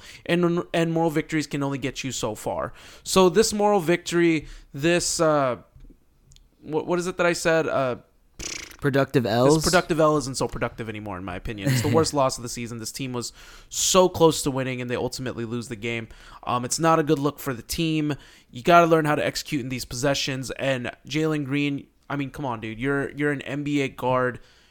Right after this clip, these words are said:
Speaker 1: You have to have tighter handles than that. You cannot let De'Aaron Fox just pick your pocket for two, like, for easy, for two easy points. It's, it's too easy. It's, uh, it's not something that is gonna be conducive to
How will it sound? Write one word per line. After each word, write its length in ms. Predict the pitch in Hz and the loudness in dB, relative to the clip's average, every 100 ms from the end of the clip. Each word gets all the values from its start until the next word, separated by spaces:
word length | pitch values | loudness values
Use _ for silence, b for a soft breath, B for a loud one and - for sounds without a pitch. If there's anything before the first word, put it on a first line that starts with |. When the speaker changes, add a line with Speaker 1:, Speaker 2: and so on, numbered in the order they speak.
| b - | b -10
Speaker 1:
You 100 | 139 | -4
have 160 | 135 147 | -2 -2
to 140 | 143 | -4
have 220 | 127 123 | -4 -6
tighter 300 | - 127 117 | -4 -4 -4
handles 300 | 113 123 123 117 | -4 -6 -6 -6
than 80 | |
that. 200 | 120 113 | -6 -4
You 80 | 135 | -4
cannot 340 | 139 135 127 113 | -6 -4 -2 -2
let 140 | 120 | -4
De'Aaron 260 | 123 117 117 | -4 -6 -4
Fox 280 | 113 110 | -6 -6
just 140 | - - | -10 -10
pick 140 | 127 | -10
your 60 | 120 | -8
pocket 380 | 120 120 113 - | -4 -4 -6 -10
for 180 | 123 107 | -8 -8
two, 360 | - 127 101 _ b b b b - | -6 -6 -8 _ b b b b -8
like, 220 | 113 - | -8 -6
for 160 | - | -6
easy, 280 | 131 135 120 | -4 -6 -10
for 180 | - 127 117 | -6 -4 -4
two 160 | 127 | -8
easy 140 | 117 110 | -10 -10
points. 320 | - 104 120 | -12 -12 -10
It's, 100 | - | -8
it's 240 | 131 - | -6 -6
too 260 | - 226 208 | -4 -2 0
easy. 520 | 165 156 156 151 143 b b b b b - | 0 -2 0 -2 -2 b b b b b -12
It's, 240 | 123 - | -6 -4
uh, 420 | 131 120 117 107 101 _ - _ - | -2 0 -2 -4 -8 _ -20 _ -8
it's 160 | 151 175 | -4 2
not 200 | 160 - | 2 2
something 420 | 160 143 147 139 | -2 -2 -2 0
that 180 | 135 131 | 0 0
is 100 | 120 | -2
gonna 160 | 147 | -4
be 120 | 127 139 | -4 -6
conducive 680 | 139 131 139 - 143 - | -6 -2 -2 0 -2 -4
to 320 | - 143 123 | -4 -4 -4